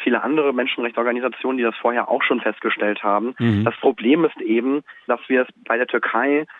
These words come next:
Speaker 1: mit einem Staat zu tun haben, der zum Beispiel nicht vollumfänglich die Genfer Flüchtlingskonvention umgesetzt hat. Und durch diesen Deal, durch diesen Eins-und-Eins-Mechanismus, der damals eingeführt worden ist, also dass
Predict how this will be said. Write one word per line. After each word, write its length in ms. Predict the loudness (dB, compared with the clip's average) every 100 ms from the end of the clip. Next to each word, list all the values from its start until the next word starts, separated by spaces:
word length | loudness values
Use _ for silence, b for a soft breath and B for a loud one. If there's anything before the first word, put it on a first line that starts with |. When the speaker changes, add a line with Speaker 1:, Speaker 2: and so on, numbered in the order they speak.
| B -4
Speaker 1:
mit 120 | 0
einem 220 | 0 0
Staat 280 | 0 -2 0
zu 80 | -6
tun 300 | -4 -2 0
haben, 220 | 0 2
der 140 | -2
zum 120 | 0 0
Beispiel 300 | 0 0 -2
nicht 160 | 0
vollumfänglich 600 | 0 -2 -2 -2 0 -2
die 100 | -4
Genfer 260 | -4 -4 -6
Flüchtlingskonvention 1120 | -6 -6 -6 -6 -2 0 -2 -2 0 2 0 B B B
umgesetzt 600 | 0 2 2 2 0 -2 -2
hat. 180 | -2 -4 B B B
Und 320 | 0 2 0 0
durch 340 | 2 2 -2
diesen 320 | -6 -2 -2 -2
Deal, 460 | 0 2 2 0 b b _
durch 220 | 0 0
diesen 260 | -2 0 0
Eins-und-Eins-Mechanismus, 1300 | 0 -2 0 0 2 0 0 -2 0 -2 -2 -6 -2
der 100 | 0
damals 320 | 2 0 0
eingeführt 500 | 0 -2 -2 -4 0
worden 240 | 2 2
ist, 260 | 0 -2 -2
also 380 | 0 2 2 2
dass 160 | 2